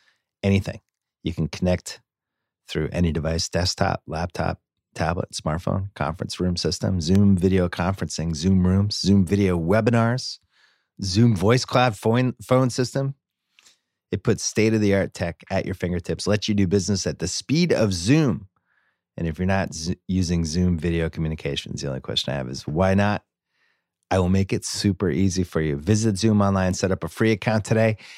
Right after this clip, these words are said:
Randomly, I had a Zoom conference call two weeks ago. It was,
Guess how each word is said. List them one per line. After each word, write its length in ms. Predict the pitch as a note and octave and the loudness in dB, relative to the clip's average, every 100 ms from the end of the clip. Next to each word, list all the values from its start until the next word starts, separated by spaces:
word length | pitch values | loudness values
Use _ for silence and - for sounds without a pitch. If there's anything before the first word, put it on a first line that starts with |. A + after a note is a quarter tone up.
| - _ _ _ | -20 _ _ _
Randomly, 960 | C3 C#3 A3+ C#4 F3 B2 A2+ A2+ A2+ - _ _ _ _ _ _ _ - | 2 4 6 4 2 2 2 2 -2 -8 _ _ _ _ _ _ _ 0
I 160 | C3+ F3 | 2 4
had 320 | E3+ F3+ F3+ | 4 4 2
a 100 | A#2+ | 2
Zoom 380 | G#2 C#3 D3+ D3 | 2 2 2 2
conference 480 | D3+ C#3+ - A2+ | 2 0 0 -4
call 380 | - F#2+ G2 F#2 A#2 _ _ _ _ _ _ _ - | 0 0 2 -2 -8 _ _ _ _ _ _ _ -10
two 240 | - F#3 F3+ | 0 4 6
weeks 300 | F3+ F#3+ D3+ | 4 4 0
ago. 420 | F2 D2 F2+ G#2 _ _ _ _ _ _ _ _ _ _ _ _ - | 0 -2 -4 -8 _ _ _ _ _ _ _ _ _ _ _ _ 2
It 40 | |
was, 260 | D#3 - | 2 2